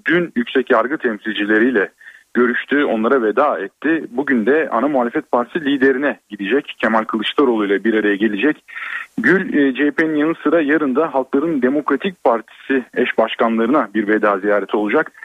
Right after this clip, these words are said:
ve Genelkurmay Başkanı Orgeneral Necdet, Necdet Özel'i de ziyaret edecek ve ona da bir veda ziyaretinde bulunacak. Milliyetçi Hareket Partisi lideri Devlet Bahçeli ile ne zaman görüşeceği merak konusu.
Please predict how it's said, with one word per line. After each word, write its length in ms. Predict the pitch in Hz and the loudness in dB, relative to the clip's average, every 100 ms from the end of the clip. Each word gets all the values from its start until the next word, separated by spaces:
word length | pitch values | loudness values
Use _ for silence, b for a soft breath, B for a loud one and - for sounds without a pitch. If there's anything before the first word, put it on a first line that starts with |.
| B | B
ve 80 | 123 | 0
Genelkurmay 600 | 120 127 131 135 135 147 | 2 0 0 0 0 0
Başkanı 560 | 113 110 - 120 156 - _ | 0 -4 -2 0 0 -2 _
Orgeneral 460 | - 123 113 117 147 | -2 0 2 2 0
Necdet, 600 | 113 120 117 147 - - | 0 0 0 -2 -4 -4
Necdet 380 | 123 113 143 - | 0 0 0 0
Özel'i 340 | 123 143 143 | 0 2 2
de 180 | 113 92 - | 0 -2 -2
ziyaret 280 | 113 107 101 | 0 0 0
edecek 380 | 107 120 156 117 | -2 -2 -2 0
ve 60 | |
ona 160 | 113 131 | 0 2
da 140 | 131 | 0
bir 100 | 127 | 0
veda 280 | 113 113 131 | 0 2 0
ziyaretinde 480 | 107 104 101 156 165 | 0 -2 -2 -2 -2
bulunacak. 440 | 143 131 131 117 - B B B - | 0 2 2 0 -6 B B B -2
Milliyetçi 420 | 135 175 202 220 | 2 4 2 2
Hareket 340 | 214 202 208 - | -2 -2 -4 0
Partisi 500 | 165 160 - 202 175 | -2 -2 -6 -4 -2
lideri 400 | 160 151 185 185 - | 2 2 2 -2 -2
Devlet 280 | 143 160 165 | 0 0 2
Bahçeli 400 | 139 156 - 160 | -2 -2 -2 0
ile 180 | 220 131 | 2 2
ne 140 | 104 131 | 2 0
zaman 340 | 127 120 113 | 2 0 0
görüşeceği 480 | 120 123 120 120 165 | -2 -2 -2 -2 0
merak 340 | 156 120 117 | 0 0 0
konusu. 380 | - 110 - 175 | -2 -6 -2 -2